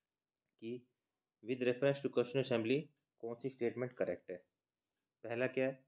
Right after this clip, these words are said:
कि the Constituent Assembly ratified Indian membership of Commonwealth in nineteen forty-seven। B, the Constituent Assembly adopted the national anthem in January उन्नीस सौ पचास। C,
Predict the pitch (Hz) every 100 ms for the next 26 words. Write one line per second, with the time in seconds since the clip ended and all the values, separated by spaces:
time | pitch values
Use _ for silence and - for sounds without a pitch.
0 | _ _ _ _ _ 117 110 107 _ -
1 | - 117 - 139 131 123 131 117 117 120
2 | 127 - 110 123 127 117 120 117 - 131
3 | - _ - 110 123 - _ - 110 120
4 | 123 120 113 110 113 120 120 123 123 135
5 | 139 139 - _ _ _ _ _ _ _
6 | _ - 101 127 147 - _ 101 110 117
7 | 117 135 131 120 120 110 113 123 117 110
8 | 107 123 113 113 120 120 _ _ 104 104
9 | 107 110 120 120 - 113 120 127 - _
10 | _ _ _ _ _ _ 135